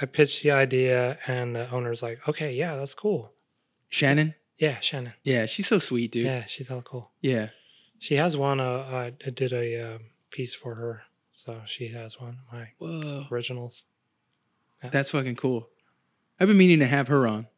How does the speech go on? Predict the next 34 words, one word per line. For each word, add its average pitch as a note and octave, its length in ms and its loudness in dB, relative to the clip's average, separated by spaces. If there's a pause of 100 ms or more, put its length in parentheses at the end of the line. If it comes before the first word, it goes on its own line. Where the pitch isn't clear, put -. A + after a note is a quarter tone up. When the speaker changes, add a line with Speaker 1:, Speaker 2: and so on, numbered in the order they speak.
(140)
Speaker 2:
'cause D3 120 -2
I've E3 100 10
Speaker 1:
Yeah. - 20 -2
Speaker 2:
talked G3 200 6
to F#3+ 60 8
her D#3+ 40 8
before. D3 340 8
She's, D#3 260 -2
like, E3 160 -2
she's - 220 -2
super G#3 240 0
nice, G3+ 260 2
man. D3+ 180 0
Speaker 1:
Yeah. C3 120 6
Speaker 2:
She's, B2 80 2
like, E3 140 6
a D#3 60 2
total F3 280 4
sweetheart. D#3+ 460 0
Speaker 1:
<laughs> - 20 -6 (840)
Speaker 2:
And E3 100 0
she's D#3 140 6
like, D3+ 160 6
"Ah," G#3+ 180 4
she's - 140 -2
like, F#3 120 0
"Hi, B3 200 2
I'm A#3+ 80 2
Shannon." A3+ 480 2
She's - 100 -4
like, D#3 160 0 (240)
"I'm G#3 80 2
the C4 140 8
owner." C#3 320 4